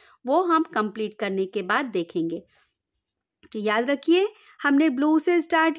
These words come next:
किया, वाइट, पिंक, फिर एक लाइनिंग वाइट, फिर ब्लू पूरा कंप्लीट होने के बाद इधर से देखिए,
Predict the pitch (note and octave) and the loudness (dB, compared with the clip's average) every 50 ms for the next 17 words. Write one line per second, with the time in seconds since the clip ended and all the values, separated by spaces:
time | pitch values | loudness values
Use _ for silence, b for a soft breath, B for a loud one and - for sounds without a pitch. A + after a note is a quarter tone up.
0 | - - E4 E4 F4 F4 F#4 G4 G4+ - _ _ _ A3 F#3+ A3 A3 A3 A3+ A#3 | 0 4 4 4 6 4 2 0 -2 -6 _ _ _ -6 0 2 2 4 4 2
1 | B3+ D#4 F#4 F#4 - _ _ _ C#4 C4+ C#4+ D#4 F4 G4+ G#4+ - _ _ _ _ | 2 2 0 0 -2 _ _ _ -4 0 4 4 4 2 0 -6 _ _ _ _
2 | _ - E4 F#4+ F#4 - - C4 C4 C#4 C#4 - B3 A3+ A3+ A3+ A#3 A#3 A#3 G#3 | _ -2 -2 -2 -2 -4 -4 -4 -4 -2 -2 -2 0 0 0 0 0 0 0 0
3 | G3 F#3 F#3+ G#3+ C#4+ D#4+ - b b b b b b - - F#4 G4 D#4 B3+ A3+ | 0 0 2 2 0 0 -4 b b b b b b -2 0 0 2 0 -2 -2
4 | B3+ C#4+ D#4+ F4+ G4 G4 - E4+ D#4+ D#4 D4+ D#4+ D#4 D#4 D4+ - D4 C#4 C4+ B3+ | 0 2 2 2 2 2 0 0 2 2 2 2 0 0 0 0 0 0 0 0
5 | B3+ C4+ C4+ B3+ A#3 - C4+ B3 A#3 A#3 A#3 A#3+ A#3 - B3 A#3+ A3+ F#3+ F3+ - | -2 -4 -4 -4 -4 -4 -4 -2 -2 -2 -2 -4 -4 0 0 0 0 0 0 0
6 | F#3+ G3 A#3 D4+ C#4+ B3+ A#3 G#3+ - A#3 A3 G3+ G#3 - A3+ G#3+ G#3 A#3+ A#3+ A#3 | 2 2 2 0 -2 -4 -8 -6 -4 -4 -4 -4 -4 -4 -4 -2 -2 -2 -4 -2
7 | - - E4 F#4 | -2 0 0 0